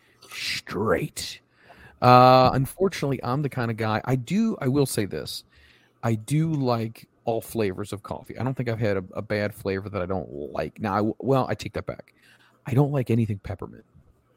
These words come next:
I'm not a peppermint guy. I don't like peppermint, uh, candy canes. I don't like peppermint breath mints. I don't like anything that's peppermint. I just, I don't like it. It's just blah.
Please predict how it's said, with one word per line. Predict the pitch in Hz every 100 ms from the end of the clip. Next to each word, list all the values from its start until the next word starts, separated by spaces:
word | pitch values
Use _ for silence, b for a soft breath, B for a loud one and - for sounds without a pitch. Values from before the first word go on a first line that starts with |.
| -
I'm | 117
not | 117 120
a |
peppermint | - 104 95 92
guy. | 95 - - - _ _ _ _ _ _
I | 123
don't | 120
like | 107 -
peppermint, | 107 98 104 98 - -
uh, | 64 55 - - -
candy | 120 143
canes. | 143 127 120 117 98
I |
don't | 104
like | 73 107
peppermint | 101 98 76 -
breath | 117 123 -
mints. | 113 110 107 - - b b b b _
I | 120
don't | 117
like | 101 95 - -
anything | 131 123 120 113
that's | 104
peppermint. | - 107 101 87 101
I | 98
just, | 101 - -
I |
don't | 107 85
like | 87 95
it. | - - _ _
It's | - -
just | 101 104 - _ _ - - -
blah. | 110 117 185 - -